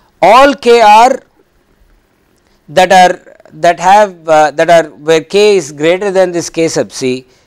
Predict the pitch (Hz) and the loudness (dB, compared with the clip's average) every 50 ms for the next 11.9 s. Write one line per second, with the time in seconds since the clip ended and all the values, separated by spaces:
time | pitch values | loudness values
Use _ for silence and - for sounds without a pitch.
0 | _ _ - 143 147 151 147 147 - _ _ _ _ _ _ _ _ _ 151 139 | _ _ -4 -2 -2 -2 -2 -4 -8 _ _ _ _ _ _ _ _ _ -6 -4
1 | 165 175 180 160 165 156 160 156 - - - - - 170 170 165 143 120 98 - | -2 -2 -2 -4 -6 -4 -6 -6 -6 -8 -12 -8 -4 -4 -2 -2 -4 -6 -10 -14
2 | _ _ _ _ _ _ _ _ _ _ _ _ _ _ _ _ _ _ _ _ | _ _ _ _ _ _ _ _ _ _ _ _ _ _ _ _ _ _ _ _
3 | _ - 165 147 143 185 196 190 214 208 196 160 156 151 156 156 156 160 160 151 | _ -6 -6 -2 -2 -2 -2 -2 -2 -2 -2 -4 -6 -6 -4 -2 -2 -2 -2 -4
4 | 131 127 123 127 131 143 165 190 220 202 - - 185 180 170 175 175 170 - _ | -8 -12 -14 -8 -4 -2 -2 -2 -2 -4 -6 -4 0 0 0 0 -2 -6 -10 _
5 | _ _ _ _ _ _ _ _ _ _ _ _ _ _ _ _ _ _ _ _ | _ _ _ _ _ _ _ _ _ _ _ _ _ _ _ _ _ _ _ _
6 | _ _ _ _ _ _ _ _ _ _ _ _ _ _ _ _ _ _ _ _ | _ _ _ _ _ _ _ _ _ _ _ _ _ _ _ _ _ _ _ _
7 | _ _ _ _ _ _ _ _ _ _ _ - - - - 147 143 147 175 170 | _ _ _ _ _ _ _ _ _ _ _ -20 -12 -6 -4 -4 -2 -2 -2 -2
8 | 165 151 - - 147 139 139 135 131 _ _ _ _ _ _ _ _ _ _ _ | -2 -4 -6 -6 -8 -8 -8 -8 -12 _ _ _ _ _ _ _ _ _ _ _
9 | _ _ _ _ _ _ _ _ _ _ _ _ _ _ _ _ _ _ _ _ | _ _ _ _ _ _ _ _ _ _ _ _ _ _ _ _ _ _ _ _
10 | _ _ _ _ _ _ _ _ _ _ _ _ _ _ _ _ _ _ _ _ | _ _ _ _ _ _ _ _ _ _ _ _ _ _ _ _ _ _ _ _
11 | _ _ _ 113 110 117 127 131 131 135 135 127 123 113 104 90 82 | _ _ _ -12 -6 -4 -4 -2 -2 -4 -4 -4 -6 -6 -6 -10 -14